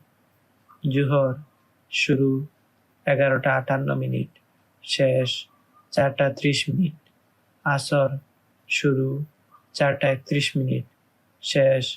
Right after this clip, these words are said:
ছয়টা একুশ মিনিট। মাগরিব শুরু ছয়টা তেইশ মিনিট, শেষ সাতটা ঊনচল্লিশ মিনিট। ঈশা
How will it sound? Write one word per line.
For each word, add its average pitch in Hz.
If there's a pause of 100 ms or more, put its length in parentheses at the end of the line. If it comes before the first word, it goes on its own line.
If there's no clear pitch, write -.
(440)
ছয়টা 139
একুশ 135
মিনিট। 131 (720)
মাগরিব 131 (580)
শুরু 135 (720)
ছয়টা 143
তেইশ 143
মিনিট, 131 (580)
শেষ 135 (640)
সাতটা 143
ঊনচল্লিশ 135
মিনিট। 147 (680)
ঈশা 139